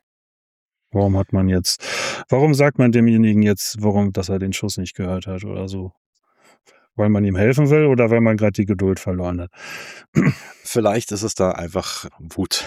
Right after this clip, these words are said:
Speaker 1: <laughs> Oder Wu-, ja, oder Wut,
Speaker 2: Ja.
Speaker 1: genau.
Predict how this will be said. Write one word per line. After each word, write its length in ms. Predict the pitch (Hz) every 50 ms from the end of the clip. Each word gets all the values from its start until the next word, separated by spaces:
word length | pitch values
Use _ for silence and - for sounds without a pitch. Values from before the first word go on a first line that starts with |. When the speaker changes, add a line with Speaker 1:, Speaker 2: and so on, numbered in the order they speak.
| - - -
Speaker 1:
<laughs> 960 | 151 156 - - 170 - - 190 - 160 - 165 156 147 - 151 - 156 147
Oder 300 | 139 131 127 123 117 107 107
Wu-, 160 | 117 131 139
ja, 260 | 139 127 120 120 113 113
oder 260 | 110 104 104 101 98 -
Wut, 280 | - 104 110 113 101 -
Speaker 2:
Ja. 200 | - 101 92 87
Speaker 1:
genau. 120 | - 87